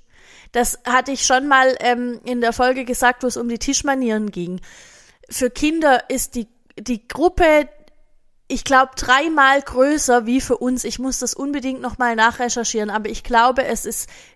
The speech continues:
es ist mindestens doppelt, wenn nicht dreimal so, so eine große Gruppe. Das heißt, so ein kleines Kind fühlt sich an einem Tisch mit, mit sieben anderen Kindern und mindestens einer erwachsenen Person, wie wir,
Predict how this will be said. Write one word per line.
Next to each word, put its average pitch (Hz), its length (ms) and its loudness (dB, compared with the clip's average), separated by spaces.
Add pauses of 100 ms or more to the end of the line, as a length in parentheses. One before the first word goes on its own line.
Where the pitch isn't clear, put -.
(340)
es - 240 -2
ist - 280 -4 (240)
mindestens 302 680 -4
doppelt, 269 340 -2
wenn 247 140 0
nicht 269 160 -4
dreimal 233 500 0
so, 220 320 -2
so 220 160 -6
eine 220 120 -8
große 220 360 -4
Gruppe. 196 340 -8
Das 214 220 -8
heißt, 240 260 -4
so 240 80 -6
ein 226 120 -8
kleines 208 420 0
Kind 294 340 -2 (240)
fühlt 294 320 0
sich 269 200 -8
an 226 120 0
einem 220 100 -8
Tisch - 320 0
mit, 254 220 -2 (500)
mit 247 240 -2
sieben 320 400 -2
anderen 254 380 -2
Kindern 254 340 0
und 226 120 -4
mindestens 262 420 -4
einer 233 280 -2
erwachsenen 226 520 0
Person, 220 600 -4 (260)
wie 247 400 -2
wir, 226 420 2